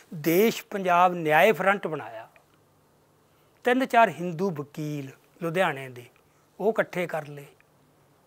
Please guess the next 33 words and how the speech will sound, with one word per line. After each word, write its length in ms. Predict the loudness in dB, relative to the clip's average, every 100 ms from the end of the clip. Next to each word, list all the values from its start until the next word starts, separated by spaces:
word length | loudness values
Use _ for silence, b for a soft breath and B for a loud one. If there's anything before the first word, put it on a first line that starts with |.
| -8
ਬਹੁਤ 400 | -4 2 2 2
ਐਕਟੀਵਿਟੀ, 840 | -2 -4 -6 -6 -6 -6 -6 -6 -10 _ _ _
ਧੂਆਂ 320 | -4 -2 -2 0
ਧਾਰ 220 | 4 4 4
ਬਿਆਨਬਾਜ਼ੀ 720 | -2 -4 -4 -2 -2 -4 -8
ਕੀਤੀ। 440 | -12 -14 -18 -20 -20 _ _ b b b b 0
ਉਹਨਾਂ 200 | 4 8
ਦਾ 80 | 8
ਇਹ 160 | 6
ਸੀ 160 | 4 -2
ਵੀ 100 | -2
ਫਿਰ 140 | -2
ਦਿੱਲੀ 340 | -2 -4 -6 0
ਜਾ 180 | 0
ਕੇ 120 | 0 -2
ਧਰਨਾ 420 | -4 -4 -6 -12
ਦੇਈਏ 400 | -14 -18 -20 -20 _ _ _ _ _ _ -8
ਹਿੰਦੂਆਂ 320 | -6 -4 -4
ਨੂੰ 80 | -6
ਇਕੱਠੇ 320 | -10 -10 -14
ਕਰਕੇ। 420 | -12 -14 _ -20 -20 b b b b b _
ਯਾਦਵਿੰਦਰ 640 | 0 4 4 4 0 2 0
ਨਾ 380 | 2 4 4
ਅਸੀਂ 180 | 2 -2
ਪੰਜ 280 | 0 0 0
ਬੰਦੇ 260 | -6 -8 -8
ਇਕੱਠੇ 300 | -8 -12 -6
ਕਰ 180 | -6
ਸਕੇ, 260 | -4 -8 -8
ਨਾ 140 | -6
ਉਹ 140 | -6 -8
ਕਰ 160 | -10
ਸਕੇ 320 | -14 -18 -20